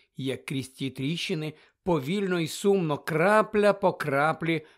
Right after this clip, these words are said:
просочується вода. Очевидно, саме тоді це й сталося.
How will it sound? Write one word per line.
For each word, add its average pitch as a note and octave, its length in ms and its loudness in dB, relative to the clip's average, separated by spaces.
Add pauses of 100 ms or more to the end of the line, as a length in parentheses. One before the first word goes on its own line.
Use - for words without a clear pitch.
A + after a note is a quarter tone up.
просочується C#3 960 -2
вода. D#3+ 420 0 (760)
Очевидно, F#3+ 1160 0 (180)
саме G#3+ 580 2
тоді D#3+ 400 -2
це C3+ 240 -2
й C#3 80 -4
сталося. A#2+ 720 -2